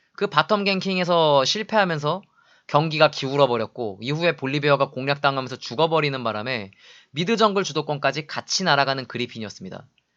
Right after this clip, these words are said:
바텀, 미드, 정글 이 네 라인의 주도권이 날아간 그리핀이다 보니까 할 게 없었죠. 그래서 전령에서라도 싸움을 걸라 그랬는데 에스케이티가 더 좋은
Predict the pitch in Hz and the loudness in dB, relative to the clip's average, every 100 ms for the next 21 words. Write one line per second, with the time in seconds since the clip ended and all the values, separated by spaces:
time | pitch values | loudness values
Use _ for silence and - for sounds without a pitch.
0 | _ _ _ - 147 147 190 190 143 123 | _ _ _ 0 0 2 0 0 0 -2
1 | 143 143 - 113 107 98 127 120 135 170 | -2 -2 -4 -4 -6 -8 -4 4 6 8
2 | 190 190 180 147 143 143 135 110 117 139 | 8 6 0 -4 -6 -4 -4 0 2 2
3 | 143 135 120 127 120 117 101 95 120 107 | 0 -2 -6 -6 -6 -6 -6 -10 -8 -8
4 | - _ _ _ _ _ _ _ - 254 | -10 _ _ _ _ _ _ _ -6 -6
5 | 262 269 220 - 170 - 127 - _ _ | 0 2 2 -2 -10 -8 -12 -12 _ _
6 | _ _ _ _ 139 143 147 143 190 190 | _ _ _ _ -6 -2 2 6 6 6
7 | 175 170 156 147 175 170 160 120 117 113 | 6 4 2 4 4 4 2 0 0 -2
8 | 107 107 139 185 - - - - 123 - | -6 -6 -4 -4 -8 -20 -18 -4 -2 -2
9 | 156 147 139 143 143 139 - 131 180 190 | -4 -4 0 0 0 -2 -2 0 2 0